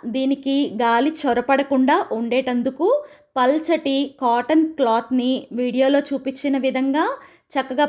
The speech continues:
పైనుంచి వేసేసి, ఇలాగా ముడివేసి పెట్టారంటే దీనిలోకి గాలి అనేది అస్సలు వెళ్ళదు. ఇలా రెడీ చేసుకున్న తర్వాత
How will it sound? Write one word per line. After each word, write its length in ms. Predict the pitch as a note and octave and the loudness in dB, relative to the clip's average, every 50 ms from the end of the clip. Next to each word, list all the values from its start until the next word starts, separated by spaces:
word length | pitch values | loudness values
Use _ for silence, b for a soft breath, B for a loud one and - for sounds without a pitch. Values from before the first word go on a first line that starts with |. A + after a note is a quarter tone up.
| D4 C#4 | 2 2
పైనుంచి 600 | C4+ C4 C4+ D4 D4+ D#4+ D#4 D4+ D4+ - D4 C#4+ D4 - - - G3 | 2 2 4 4 4 4 2 2 0 -2 -4 -2 -2 -4 -6 -4 -2
వేసేసి, 560 | A3+ A#3 B3+ - C4+ C4+ C4 C4+ - F4 G#4 C5+ C5+ - C4+ B3+ | -2 -2 -2 -2 -2 -2 -2 -2 -2 0 0 0 -2 -2 -4 -2
ఇలాగా 380 | B3 A#3+ B3 B3+ B3 C#4 E4+ B4 B4+ D#4+ C4+ | 0 2 0 2 2 0 0 0 0 0 0
ముడివేసి 540 | C4+ C4 C#4+ D4+ D#4 D4+ D4+ D4+ - F4+ - | 2 2 2 2 2 2 0 2 0 -2 0
పెట్టారంటే 720 | - C#4+ B3 B3+ - B3 B3 A#3+ A#3+ B3 B3 B3+ D4 G4 C5+ D5 B B B B B B B B _ _ _ - | 0 -2 -2 -2 0 -2 0 0 -2 -4 -2 -2 -2 -2 -2 -2 B B B B B B B B _ _ _ -4
దీనిలోకి 640 | - C#4+ D4 D4+ D#4+ E4 D#4+ D4 C#4 C#4+ - C#4 C#4+ C#4+ C#4+ A3+ - G#3 A3+ A#3+ | 0 2 4 4 6 4 4 2 2 0 -2 -2 -2 0 0 -2 -4 -4 -2 0
గాలి 340 | A#3 A#3 A#3+ B3 C4+ C#4+ C4+ B3+ | 2 2 2 2 2 2 0 0
అనేది 300 | A#3+ A#3 A#3+ A3+ F4 A#4+ C#5 - - B3 | 0 -4 -2 2 2 2 2 2 -2 -4
అస్సలు 340 | - - - C#4 C#4 D4 B3 A#3 | -4 -4 -2 0 0 2 2 2
వెళ్ళదు. 340 | A3+ A#3 A3+ A3 B3+ D4 G#4 C5+ C#5+ B B B B B _ _ _ - - | 2 2 0 0 2 2 2 0 0 B B B B B _ _ _ -2 0
ఇలా 260 | D4 C#4+ C#4+ C4+ C4+ D4+ A#4+ - - | 2 4 6 4 4 2 0 -2 -4
రెడీ 280 | B3 B3+ B3+ B3 C4+ C4 C4+ | -2 0 0 0 0 -2 0
చేసుకున్న 360 | C#4+ C#4+ C#4 - - C4+ C4+ C4+ | -2 -2 -2 -4 -4 -2 -2 -2
తర్వాత 420 | C4+ C4 C4 B3 B3+ B3+ B3+ - | 0 -2 0 0 -2 -2 0 0